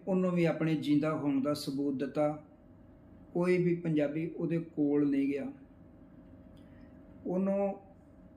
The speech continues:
ਇਹ ਸੀਗਾ ਕਿ ਲੋਕ ਮੇਰੇ ਕੋਲ ਆਉਣਗੇ, ਮੈਨੂੰ ਦੁੱਖੜਾ ਸੁਣਾਉਣਗੇ, ਹੱਥ ਜੋੜਨਗੇ, "ਸਰ, ਅਸੀਂ ਮਾਰੇ ਗਏ, ਅਸੀਂ ਡੁੱਬ ਗਏ, ਅਸੀਂ ਲੁੱਟ ਗਏ," ਪਰ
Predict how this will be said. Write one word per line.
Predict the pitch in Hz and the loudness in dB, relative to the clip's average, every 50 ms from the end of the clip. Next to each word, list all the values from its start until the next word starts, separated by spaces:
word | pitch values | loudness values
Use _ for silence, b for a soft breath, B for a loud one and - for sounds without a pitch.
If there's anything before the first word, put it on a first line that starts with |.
| - - - - - - | -20 -20 -20 -20 -6 0
ਇਹ | 190 190 202 190 | 4 4 6 6
ਸੀਗਾ | - 190 180 180 180 | 4 2 2 2 2
ਕਿ | 175 180 185 180 | 2 2 0 0
ਲੋਕ | 175 170 165 165 170 165 175 | 0 2 2 4 4 4 4
ਮੇਰੇ | 170 170 165 165 170 | 4 4 4 4 2
ਕੋਲ | 170 - - 170 165 165 | 0 0 0 2 4 4
ਆਉਣਗੇ, | 165 165 170 170 160 170 170 | 4 4 2 2 2 2 4
ਮੈਨੂੰ | 170 165 160 165 165 156 139 131 | 4 4 4 2 2 0 0 -2
ਦੁੱਖੜਾ | - 151 - 156 156 165 165 | -4 -4 -2 0 2 2 2
ਸੁਣਾਉਣਗੇ, | 165 160 160 160 165 165 156 165 165 | 2 2 0 2 2 2 2 2 0
ਹੱਥ | - 127 160 165 - - | 0 0 -2 -2 0 0
ਜੋੜਨਗੇ, | 147 147 156 151 151 156 156 147 156 151 | 0 2 2 2 2 2 2 2 0 0
"ਸਰ, | 147 165 160 151 156 | 0 0 -2 -2 0
ਅਸੀਂ | 151 - 160 160 | -2 0 0 2
ਮਾਰੇ | 151 147 143 143 143 143 | 2 2 2 2 2 0
ਗਏ, | 139 151 151 151 147 | 2 2 2 2 0
ਅਸੀਂ | 147 - 151 147 | 0 -2 -2 -2
ਡੁੱਬ | 131 139 139 135 131 131 | 0 -2 -2 -2 -2 0
ਗਏ, | 139 147 147 | 0 0 0
ਅਸੀਂ | 143 - 165 151 143 | 0 -2 -4 -4 -4
ਲੁੱਟ | 143 131 123 139 | -4 -4 -4 -4
ਗਏ," | 143 139 143 143 147 147 | -4 -2 -2 -2 -2 -4
ਪਰ | 147 - 165 165 165 | -4 -4 -4 -4 -4